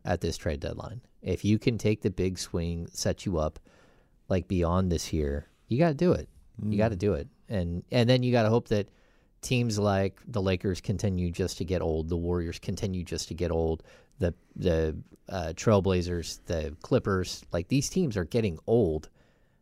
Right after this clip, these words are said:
Speaker 1: and you wanna be on the rise. And a, a team that, again, this whole twenty-four to twenty-six-year-old range that the Kings, that's perfect because a lot of these teams are on their last legs over the next year or two,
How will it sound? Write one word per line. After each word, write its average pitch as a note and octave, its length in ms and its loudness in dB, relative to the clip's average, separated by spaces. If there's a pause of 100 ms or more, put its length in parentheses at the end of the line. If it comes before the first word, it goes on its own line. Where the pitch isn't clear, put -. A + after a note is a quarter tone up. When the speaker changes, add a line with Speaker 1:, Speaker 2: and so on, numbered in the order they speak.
(220)
Speaker 1:
and F#2+ 400 2
you A2 300 2
wanna A2 260 2
be F2+ 440 0 (100)
on G2+ 240 2
the F2 80 0
rise. F#2 500 2
And F#2+ 240 0
a, F2+ 200 2
a G#2+ 100 0
team G#2+ 280 -2
that, G2 200 2 (440)
again, G#2+ 320 2
this E2+ 180 0
whole G#2+ 200 4
twenty-four G2+ 500 0
to F#2 100 2
twenty-six-year-old G2+ 840 0
range G2 300 0
that - 80 -6
the F#2+ 60 -4
Kings, G2+ 400 -6 (360)
that's - 220 -6
perfect - 600 -4
because G#2+ 220 0
a F2+ 40 0
lot C3 380 0
of G#2 60 0
these F#2+ 220 0
teams F2+ 340 -4
are F2 200 2
on F2+ 180 0
their E2+ 120 2
last E2 360 0
legs E2+ 400 0 (400)
over G2 140 2
the F2+ 80 0
next F2 220 -2
year F2 380 2
or E2+ 200 -2
two, D#2+ 420 -2